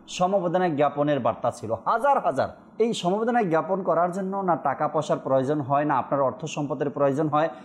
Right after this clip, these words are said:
যদি আপনি চান সমবেদনা একটু প-, সুপরামর্শের মাধ্যমেও দিতে পারেন, একটু সাহস জোগাতে পারেন তাকে, এটাই হলো সমবেদনা। আর সমবেদনাকে আজকাল আমরা অন্য টপিকের দিকে নিয়ে গিয়ে এরপরে এই সমবেদনা থেকে আমরা দূরে সরিয়ে গিয়েছি।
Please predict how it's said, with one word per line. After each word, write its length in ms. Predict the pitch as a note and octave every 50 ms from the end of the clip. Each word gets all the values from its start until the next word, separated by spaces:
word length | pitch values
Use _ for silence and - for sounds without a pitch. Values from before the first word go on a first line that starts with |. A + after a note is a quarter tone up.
| - - -
যদি 220 | B2 D#3 D#3 F#3+
আপনি 280 | F#3 E3+ E3+ - F#3 F3+
চান 320 | - - D#3 C#3+ D3+ D#3
সমবেদনা 800 | E3 - - D#3+ D#3 E3 D#3+ D3+ C3+ C3+ B2+ C3 C#3+ D3+ E3+ E3+ - - - - - -
একটু 220 | - D3 C#3 - D#3 -
প-, 120 | D3+ D3
সুপরামর্শের 760 | C3+ - - G#3 F#3+ - F3+ D3 C#3+ C#3 C#3+ C#3+ - - D#3 C#3+
মাধ্যমেও 420 | C3+ A#2+ A2 A2 C3 C3 C3+ B2
দিতে 240 | G#2 G#2+ F#2+ A#2 G#2
পারেন, 260 | A2 G#2 F#2+ F#2+ F2+ - - - - - -
একটু 260 | D3 - F3+ F3 D#3+
সাহস 540 | - - - D3+ D3 C3+ D3+ G3+ G#3 E3+ D3+
জোগাতে 360 | D#3+ D#3 B2+ D3+ C#3+ D3 C#3
পারেন 280 | - C#3 B2 B2 A#2+
তাকে, 300 | A2+ B2+ A#2 G#2+ - A#2 - - - - - -
এটাই 320 | D#3 C#3+ - G3 G#3+ G#3+
হলো 200 | F3 F#3+ F#3+ F3+
সমবেদনা। 640 | - - E3 D3+ D#3 C#3+ C#3+ C3 B2+ A2+ G#2+ F#2+ - - - - - -
আর 140 | D3 C#3+
সমবেদনাকে 760 | C3+ - D#3 D3+ E3+ F#3 F3 F3+ F#3 F#3 F#3 F#3 F3+ F3+ G3 F3+
আজকাল 340 | D#3 C#3+ - - E3 D#3+
আমরা 320 | D#3 D#3 D#3+ D3 B2+ B2 B2+ - - - - -
অন্য 240 | - F3+ G#3 A3+ A#3+
টপিকের 420 | F#3+ G#3+ F#3+ F3 A3+ F#3+ A3 G3 E3+
দিকে 180 | F3 E3 F3
নিয়ে 260 | D#3+ D#3+ D#3 D#3+ E3
গিয়ে 520 | D#3 D3+ D3 C#3+ C#3+ F#3 E3+ D3 C#3 C#3+ - - - - -
এরপরে 300 | F3 E3 D#3+ F3 E3+ E3
এই 60 | D#3
সমবেদনা 580 | - - F3 E3+ G3+ G#3+ G3+ F3+ F#3 F3+ F3+ F#3
থেকে 220 | F#3+ F#3 F3 F#3
আমরা 200 | D#3+ D#3 E3+ E3
দূরে 300 | C#3+ C3+ C#3+ E3 F3+ D#3+
সরিয়ে 360 | - - B2+ A2+ A#2 A2+ G#2+
গিয়েছি। 380 | G2 G2+ G#2 G2+ - - -